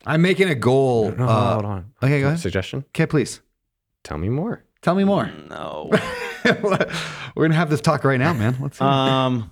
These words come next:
Speaker 1: What do you want me to
Speaker 3: what,
Speaker 1: be more
Speaker 3: what,
Speaker 1: confrontational about?
Speaker 3: What do you wanna be more confrontational about?
Speaker 1: <laughs> What do I say, Noah?
Speaker 2: No, no, this is great. So what, what's the, what's a recent time that he was conflict avoidant and, and
Speaker 1: Mm.
Speaker 2: how did that feel for you?
Speaker 3: I don't know because we don't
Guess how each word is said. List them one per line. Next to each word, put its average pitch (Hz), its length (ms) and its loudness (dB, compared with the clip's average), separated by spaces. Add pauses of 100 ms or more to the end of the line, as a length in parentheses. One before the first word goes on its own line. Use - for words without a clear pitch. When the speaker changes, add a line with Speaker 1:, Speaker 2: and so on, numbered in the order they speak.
(120)
Speaker 1:
What 139 140 -2
do 156 60 0
you 160 40 2
want 156 140 0
me 143 80 0
to 135 60 2
Speaker 3:
what, 135 220 -2
Speaker 1:
be 131 60 0
more 123 300 0
Speaker 3:
what, 117 300 -2
Speaker 1:
confrontational 104 480 -6
about? 98 300 -12 (460)
Speaker 3:
What 147 120 2
do 120 60 -4
you 190 120 4
wanna 139 160 0
be 120 60 0
more 113 160 2
confrontational 98 540 0
about? 87 280 -2 (600)
Speaker 1:
<laughs> 135 80 -4 (840)
What 143 100 -6
do 143 60 -2
I 139 120 -2
say, 160 260 -8
Noah? 123 320 -10
Speaker 2:
No, 208 160 6
no, 247 120 2
this 139 140 2
is 156 80 0
great. 160 200 2
So 151 100 6
what, 135 260 2
what's 139 280 0
the, 151 80 2 (100)
what's 135 160 4
a 143 60 2
recent 131 280 0
time 110 260 0
that 113 80 0
he 117 100 2
was 101 120 -2
conflict 104 320 -2
avoidant 90 260 0
and, 87 200 -4
and 107 200 -2
Speaker 1:
Mm. 98 40 -4
Speaker 2:
how 107 140 0
did 104 60 0
that 95 120 -2
feel 92 140 -4
for - 100 -6
you? 98 200 -2 (1300)
Speaker 3:
I 117 120 0
don't 123 280 0
know 101 220 0
because 90 360 -4
we 87 220 -6
don't 78 300 -8